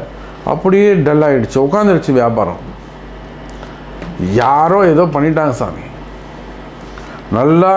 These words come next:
நடந்த வியாபாரம், நல்லா நடந்த கடையில சூப்பரா பிசினஸ் நடந்திருக்கும், கடையை விட்டுட்டு இன்னொருத்தர் கொடுத்துட்டு வந்து உட்காந்த கும்பராசி அன்பர்கள்லாம் நமக்கு தெரியும். "சாமி, எனக்கு முன்னாடியே தெரியாதே, நான் முன்னாடியே வந்து அன்னை வாராகி இடத்திலே நான் முன்னாடியே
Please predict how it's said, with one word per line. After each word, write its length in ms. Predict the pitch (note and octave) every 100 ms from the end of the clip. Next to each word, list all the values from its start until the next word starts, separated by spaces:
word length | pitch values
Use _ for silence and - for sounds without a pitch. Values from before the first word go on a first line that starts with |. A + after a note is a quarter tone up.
| F#3+
நடந்த 280 | F3 F3 F3
வியாபாரம், 560 | D#3 D3+ E3 E3+ E3+ D#3+
நல்லா 240 | D3 D#3 F3 F3
நடந்த 240 | D#3+ D#3 C#3+
கடையில 240 | C3+ D#3+ D#3+ C3+
சூப்பரா 360 | F3 E3 F#3 F#3 E3
பிசினஸ் 360 | D#3+ F3+ F3 D#3+
நடந்திருக்கும், 500 | D3+ C#3 C3 C3+ A2+ - - - -
கடையை 320 | C#3+ F3 F3+ D#3+
விட்டுட்டு 320 | D#3+ E3+ E3 E3
இன்னொருத்தர் 420 | E3 D#3+ F3 E3
கொடுத்துட்டு 320 | E3+ D#3+ E3+
வந்து 140 | D#3+ E3+ D3+
உட்காந்த 280 | D#3+ D#3 D3
கும்பராசி 480 | C#3+ D#3 D#3+ D#3 D3+ C3+
அன்பர்கள்லாம் 520 | C#3+ C#3 C#3 C#3+ C#3+
நமக்கு 240 | B2+ A2+ A2
தெரியும். 300 | A2 G2+ - - - - - - - - - - - - -
"சாமி, 220 | C3 C#3+ C#3+
எனக்கு 180 | B2+ A#2
முன்னாடியே 360 | B2+ D3 D3 D#3+ D3+
தெரியாதே, 400 | C#3+ C#3 C3+ B2+ A2+ - - - B2
நான் 160 | C3
முன்னாடியே 320 | B2 C3+ D3 D3
வந்து 140 | B2+ A#2+
அன்னை 200 | C3 C#3 A#2
வாராகி 360 | B2 D3+ D#3+ D3
இடத்திலே 320 | C#3+ C#3 C#3 C3+
நான் 180 | B2+ B2
முன்னாடியே 380 | C#3+ E3 E3+